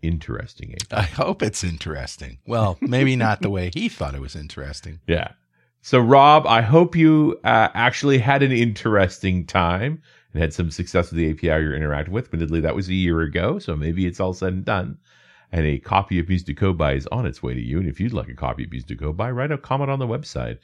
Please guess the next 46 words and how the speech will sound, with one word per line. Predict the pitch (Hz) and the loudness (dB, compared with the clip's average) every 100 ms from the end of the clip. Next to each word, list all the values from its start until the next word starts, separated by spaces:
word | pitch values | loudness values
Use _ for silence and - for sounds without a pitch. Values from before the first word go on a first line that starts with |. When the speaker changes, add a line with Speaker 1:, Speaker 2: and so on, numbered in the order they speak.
| _ - - | _ -20 -8
Speaker 1:
dot | 69 67 | -4 -4
net | 67 52 | -4 -2
rocks | 80 95 | -4 -4
dot | - 71 - | -2 -2 0
com, | 71 85 127 - - | 0 0 -2 -10 0
or | 92 104 | 6 8
on | 123 135 | 8 6
the | 131 127 127 123 | 4 4 4 2
Facebook | - 147 - - 135 - | 2 2 2 2 2 0
slash | - 123 117 - | 0 2 2 0
Metas, | 98 131 127 92 160 190 - - _ _ - - 95 - _ | 2 4 6 4 4 -2 -8 -18 _ _ -20 -20 -20 -20 _
'cause | 104 92 | -2 0
we | 104 127 135 | 4 4 2
publish | - 131 143 143 | 2 0 2 0
every | 139 | 0
show | 127 135 135 | 0 0 0
there | 120 143 135 | 0 0 0
as | 110 | 0
well, | 143 135 | 2 4
at | 90 | 4
least | 117 120 | 4 4
for | 113 | 2
now, | 98 117 107 101 | 4 6 4 2
until | 104 104 | 2 2
it's | 104 98 | 2 0
in | 87 | 0
V | 87 95 | 4 6
R | 110 | 6
and | 92 | 4
we | 85 | 2
don't | 90 | 2
know | 92 101 | 2 2
how | 85 | 2
to | 73 | 0
publish | 78 76 73 | -4 -4 -4
anymore. | 73 73 73 82 117 - | -4 -4 -2 -2 -4 -8
Speaker 2:
Mm-hmm. | 98 101 113 104 85 82 | -6 -4 -4 -4 -6 -6
Speaker 1:
And, | 85 90 90 90 87 | -2 0 0 0 2
uh, | 92 92 92 95 | 2 4 2 0
if | 92 | 0
we | 101 | -2
read | 104 117 | -2 -2
your | 117 | -4
comment | 113 113 120 120 | -2 -2 -2 -4
from | - 117 | -4 -4
there, | 113 127 180 175 | -2 -2 -4 -6